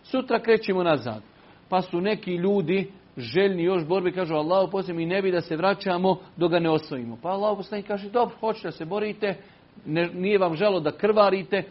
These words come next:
hajde”, kaže: „Bujrum.” Pa su, kaže, krenuli u borbu, pa su zadobili žestoke rane, imali su dosta povrijeđeni, kaže opet sutra Allahov poslanik: „Hoćemo se vratiti nazad.”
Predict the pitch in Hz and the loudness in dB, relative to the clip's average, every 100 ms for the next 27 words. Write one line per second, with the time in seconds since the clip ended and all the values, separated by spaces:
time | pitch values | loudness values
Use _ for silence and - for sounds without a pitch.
0 | - - 226 185 - - 139 160 254 208 | -12 0 2 2 -4 -12 -6 0 2 2
1 | 117 - - - - 196 180 180 175 160 | 0 -10 -20 -20 -2 -2 0 -2 0 -2
2 | 151 180 208 202 160 190 208 170 151 156 | -2 -2 0 0 2 4 4 2 0 -2
3 | 156 160 175 196 196 165 170 - 208 208 | 0 -2 0 0 0 0 -2 0 -2 0
4 | 170 190 202 180 143 - 185 208 180 175 | 0 0 2 0 -2 -6 -4 0 0 0
5 | 170 202 202 185 202 214 208 180 190 190 | -2 -2 0 -2 2 2 2 2 0 0
6 | 175 - - _ - 175 165 185 185 - | -2 -6 -20 _ -2 0 2 2 0 -2
7 | 180 165 165 170 160 160 175 170 160 - | -2 -2 0 -2 -4 -6 -4 -4 -6 -14
8 | - _ _ - - - 170 196 208 185 | -20 _ _ -20 -20 -4 0 2 2 0
9 | 202 214 208 196 202 165 143 | 2 4 4 2 0 0 -2